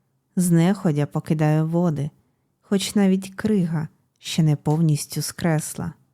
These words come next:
Але весняне сонце, бодай холодне, вибору не лишає.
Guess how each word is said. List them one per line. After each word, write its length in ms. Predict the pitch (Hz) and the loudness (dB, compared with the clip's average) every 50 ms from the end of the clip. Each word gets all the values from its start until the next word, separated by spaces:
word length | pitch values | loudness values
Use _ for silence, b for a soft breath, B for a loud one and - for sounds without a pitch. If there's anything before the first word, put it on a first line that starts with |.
| _ _ _ _ _ _ _ _ _ _ _ _ _ _ _ _ - | _ _ _ _ _ _ _ _ _ _ _ _ _ _ _ _ 0
Але 200 | 185 170 170 160 | 2 2 2 4
весняне 560 | 165 165 165 - - 165 160 156 151 151 147 | 2 0 0 -2 0 0 2 2 2 2 0
сонце, 600 | - - - 156 160 175 185 - - 156 160 160 _ _ _ _ _ _ _ _ _ - | 0 -2 0 0 0 0 -2 -4 -6 -8 -8 -10 _ _ _ _ _ _ _ _ _ -2
бодай 340 | 214 226 214 202 180 165 160 | 0 0 2 2 2 2 0
холодне, 680 | - - - 220 214 190 160 143 143 - 143 143 151 - _ _ _ _ _ _ _ _ _ _ _ | -2 -2 -2 0 0 2 0 0 0 -2 -2 -4 -4 -8 _ _ _ _ _ _ _ _ _ _ _
вибору 500 | - 160 165 147 160 165 165 151 143 143 | -6 -2 -2 0 0 0 0 0 0 0
не 140 | 139 143 143 | 2 2 2
лишає. 600 | 143 147 151 - - - 175 165 147 143 151 - | 2 0 -2 -2 -4 -4 -2 -2 -2 -2 -6 -8